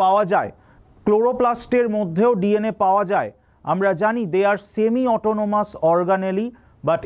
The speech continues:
এখানে যেহেতু প্রশ্নে বলেছে mainly present in, তাই সঠিক উত্তর কি হবে? নিউক্লিয়াস। লেখাও আছে most ডিএনএ is in the nucleus, but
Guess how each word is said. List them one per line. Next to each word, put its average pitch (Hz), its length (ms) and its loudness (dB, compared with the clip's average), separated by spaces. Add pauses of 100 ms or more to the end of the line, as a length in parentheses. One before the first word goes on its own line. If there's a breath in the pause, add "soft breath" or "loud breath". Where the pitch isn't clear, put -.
এখানে 233 260 -2 (100)
যেহেতু 220 280 2 (140)
প্রশ্নে 233 380 -2 (120)
বলেছে 202 340 0 (520 loud breath)
mainly 269 420 0 (100)
present 190 440 0 (120)
in, 180 60 -4 (340 soft breath)
তাই 165 160 2 (140)
সঠিক 220 300 -2 (120)
উত্তর 196 260 0 (100)
কি 190 160 0
হবে? 175 200 2 (360)
নিউক্লিয়াস। 143 640 0 (500 loud breath)
লেখাও 233 300 2 (100)
আছে 233 160 0 (160)
most 254 280 -2 (120)
ডিএনএ 214 360 0 (180)
is 185 80 -2 (120)
in 185 140 -4
the 180 160 2
nucleus, 220 680 0 (440 soft breath)
but 160 120 0